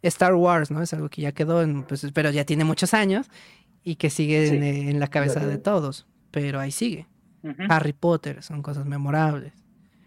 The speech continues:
Speaker 1: El Señor de
Speaker 2: Ujú.
Speaker 1: los Anillos, son ese tipo de cositas para que vayan entendiendo así como que de, de épocas. Eh,
Speaker 2: Ujú.
Speaker 1: como en su tiempo también fue la onda vaselina, Grease. Eh, en su tiempo fue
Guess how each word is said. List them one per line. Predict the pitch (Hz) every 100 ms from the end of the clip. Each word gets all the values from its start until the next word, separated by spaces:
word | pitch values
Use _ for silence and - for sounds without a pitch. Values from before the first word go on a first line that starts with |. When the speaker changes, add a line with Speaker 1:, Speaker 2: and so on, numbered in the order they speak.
| _ _
Speaker 1:
El | 151 143 139
Señor | 147 160
de | 151
Speaker 2:
Ujú. |
Speaker 1:
los | 139 143
Anillos, | 147 175 160 135 156 - _ -
son | - 147 151
ese | - 156
tipo | 208 - 180
de | 160
cositas | 151 - - 170 - _ - - _
para | 160
que | 160
vayan | 190 196
entendiendo | 185 170 175 180
así | -
como | 175 160
que | 147
de, | 127 123 - _ _ _ _ _ _ _ _ -
de | 151
épocas. | 143 147 139 - - _ _ _ _ _ -
Eh, | 139 135 131 135
Speaker 2:
Ujú. | 151
Speaker 1:
como | 170 160
en |
su | 151 156 147
tiempo | 160 151
también | 156 156 151
fue | - 151
la | 143
onda | 143 139
vaselina, | 139 165 196 214 196
Grease. | 156 170 196 - - - - - _ _ -
Eh, | 156 147 143
en | 143
su | 143
tiempo | 143 143 139 135
fue | - 143 143 139 139 139 139